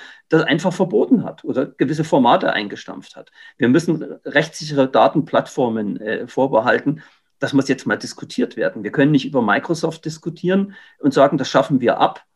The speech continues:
aber nicht sagen, wie, wie ersetzen wir denn solche Strukturen? Wir müssen in den Behörden mit Sicherheit Digitalisierung voranbringen. Da darf es nicht scheitern an einem digitalen Endgerät. Ich habe keine Lust mehr,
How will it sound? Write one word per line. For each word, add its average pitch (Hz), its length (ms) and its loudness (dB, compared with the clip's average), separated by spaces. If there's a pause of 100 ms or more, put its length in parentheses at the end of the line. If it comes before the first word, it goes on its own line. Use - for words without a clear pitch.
(220)
aber 123 200 4
nicht 120 120 4
sagen, 127 360 2
wie, 117 240 -4
wie 120 100 0
ersetzen - 500 0
wir 110 120 -4
denn 87 320 -12 (120)
solche 107 460 0
Strukturen? - 760 -16 (280)
Wir 113 80 4
müssen 160 240 4
in 151 100 2
den 131 140 4
Behörden 127 720 4
mit 120 240 0
Sicherheit 151 520 -2
Digitalisierung 131 840 -2
voranbringen. 151 880 -2 (160)
Da 110 100 2
darf - 240 4
es 170 120 -4
nicht 135 120 2
scheitern 127 380 2
an 107 140 -4
einem 117 240 -4
digitalen 127 500 -4
Endgerät. 131 540 -6
Ich - 120 -14
habe 180 200 -2
keine 240 240 0
Lust 139 360 -4
mehr, 104 220 -4